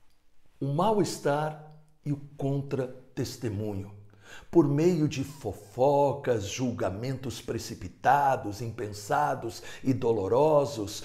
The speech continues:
sobre os outros, prejudicando a boa reputação e causando danos ine-,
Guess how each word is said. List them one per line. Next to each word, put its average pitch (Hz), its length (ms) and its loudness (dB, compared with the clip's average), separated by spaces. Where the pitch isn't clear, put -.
sobre 123 380 0
os 104 220 -6
outros, 143 560 0
prejudicando 196 1400 6
a 170 80 8
boa 196 640 8
reputação 220 1040 4
e 226 60 -2
causando 220 840 0
danos 254 840 4
ine-, 254 600 -2